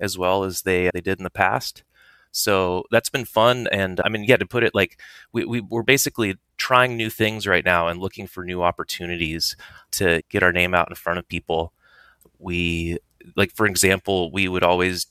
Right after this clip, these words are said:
do a lot of WordCamps, but we usually didn't do booth sponsorships. We'd get, like, just a ticket and attend, or we'd do a very low level sponsorship where we could put a few stickers out on a table. But at, uh, a recent WordCamp in Phoenix, we decided to try booth sponsorship, and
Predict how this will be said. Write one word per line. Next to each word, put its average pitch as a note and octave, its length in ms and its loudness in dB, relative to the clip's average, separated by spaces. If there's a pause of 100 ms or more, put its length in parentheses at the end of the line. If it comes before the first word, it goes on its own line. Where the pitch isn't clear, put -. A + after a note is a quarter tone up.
(180)
do F#2+ 180 -6
a F2+ 40 0
lot F2+ 200 4
of D2+ 80 -10
WordCamps, G#2 720 -2 (360)
but F#2+ 100 0
we G2 160 -4
usually A2 400 -2
didn't F#2+ 380 -2
do F#2+ 280 -2
booth G2 640 -8
sponsorships. A#2 880 0
We'd F2+ 160 -6
get, F#2 180 2
like, E2+ 200 -2
just - 180 -10
a F#2 60 0
ticket - 360 0
and E2+ 300 -10
attend, G#2 480 0
or F2+ 140 -4
we'd F2 140 -2
do F2 160 2
a E2+ 60 0
very F2 220 2
low E2+ 260 -2
level E2+ 280 0
sponsorship - 760 -2
where E2 120 -6
we E2 100 -6
could D#2 240 -8
put - 160 -6
a D#2 40 -6
few - 140 -10
stickers E2 460 -2
out D#2+ 180 2
on D#2+ 120 -6
a D#2+ 60 -8
table. D#2 500 -2 (480)
But - 200 -2
at, F#2+ 140 0
uh, D#2+ 300 2
a - 80 -10
recent A2 340 0
WordCamp G2 460 0
in F2 100 -10
Phoenix, - 480 0
we F#2+ 80 -2
decided F#2+ 320 4
to F#2 60 0
try F#2+ 240 2
booth G2 280 -8
sponsorship, F2 840 0
and D#2+ 220 -6